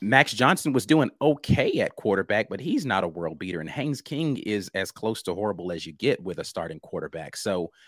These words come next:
um, I don't fear Texas A and M. Their defense is good. Don't get me wrong. I just think that Auburn has a legitimate shot at moving the ball a little bit against their team, and I don't fear that offense at all. So I get that as a likely win for Auburn right now.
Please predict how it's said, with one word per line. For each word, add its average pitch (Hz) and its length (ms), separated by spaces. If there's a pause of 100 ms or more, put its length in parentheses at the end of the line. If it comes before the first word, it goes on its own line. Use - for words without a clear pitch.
(240)
um, 92 440 (260)
I 127 140
don't 160 200
fear 120 560
Texas 104 520
A 98 120
and 92 140
M. 82 160
Their 120 100
defense 208 400
is 131 120
good. 98 300 (220)
Don't 120 140
get 123 100
me 110 80
wrong. 87 360 (120)
I 131 220
just - 320
think 107 320
that 95 280
Auburn 104 300
has 98 220
a 90 40
legitimate 92 560
shot 90 380
at 87 160
moving 95 380
the 90 80
ball 90 400
a - 20
little 110 300
bit 135 160
against 131 340
their 127 140
team, 131 420 (340)
and 104 140
I 98 80
don't 107 260
fear 95 220
that 87 220
offense 92 400
at 90 80
all. 90 160
So - 160
I 101 80
get 127 240
that 107 100
as 90 120
a 82 40
likely 80 400
win 71 300
for - 180
Auburn 57 260
right - 220
now. - 140